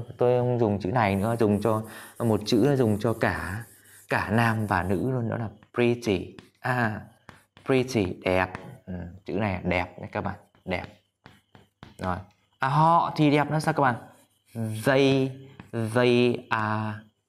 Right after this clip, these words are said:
pretty. They are pretty. Rồi, tiếp tục. À, họ ở,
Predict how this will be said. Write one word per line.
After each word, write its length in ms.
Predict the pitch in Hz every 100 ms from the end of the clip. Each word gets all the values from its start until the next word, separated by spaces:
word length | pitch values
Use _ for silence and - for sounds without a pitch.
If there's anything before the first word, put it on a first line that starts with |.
| -
pretty. 420 | 113 107 - 85 - _ _ _ _ - 104
They 160 | 110 110
are 240 | 104 95 - -
pretty. 380 | 101 95 - 82 - _ _ _ -
Rồi, 140 | 98 95 -
tiếp 140 | 123
tục. 140 | 123 - - - _
À, 100 | 139
họ 300 | 131 147 -
ở, 440 | - 104 95 110